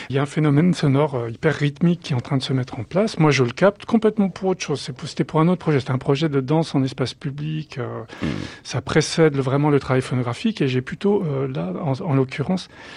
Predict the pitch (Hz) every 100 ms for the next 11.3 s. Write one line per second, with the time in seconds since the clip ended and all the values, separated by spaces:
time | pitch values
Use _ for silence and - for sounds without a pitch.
0 | - - 170 143 156 175 185 180 139 135
1 | 120 127 120 - 123 127 208 - 123 113
2 | 113 143 196 180 165 151 - - 160 135
3 | 120 120 139 147 147 147 127 117 113 107
4 | - - 190 - - - - - - 127
5 | 123 127 123 143 135 127 - - 214 196
6 | 143 170 196 165 - 175 147 127 139 139
7 | 131 139 135 127 - 127 104 98 117 196
8 | - - _ _ - - - - 147 123
9 | - 165 - 139 135 139 - 143 127 156
10 | - 165 156 139 123 120 120 113 123 110
11 | 104 151 185